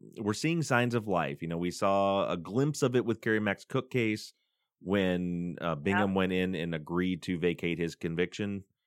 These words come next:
Speaker 1: without, without opposing it. You know, he did, you know, then in turn oppose the actual innocence. So it's, you know, it's not, you know, he hasn't turned around and become this great saint,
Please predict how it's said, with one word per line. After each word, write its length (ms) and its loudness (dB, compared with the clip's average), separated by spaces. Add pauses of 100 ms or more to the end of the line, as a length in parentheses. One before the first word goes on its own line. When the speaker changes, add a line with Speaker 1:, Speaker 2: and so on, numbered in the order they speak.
(160)
Speaker 1:
without, 580 2 (120)
without 280 2
opposing 420 2
it. 180 -2
You 80 -6
know, 80 -2
he 100 -2
did, 340 0
you 160 -10
know, 80 -4
then 340 -4
in 140 -6
turn 340 -4
oppose 460 -2
the 120 0
actual 300 -2
innocence. 400 -2
So 160 6
it's, 120 2
you 120 0
know, 120 2
it's 140 -2
not, 220 2 (240)
you 80 -4
know, 40 2
he 80 2
hasn't 320 2
turned 220 4
around 220 8
and 100 2
become 460 0
this 140 0
great 260 2
saint, 400 0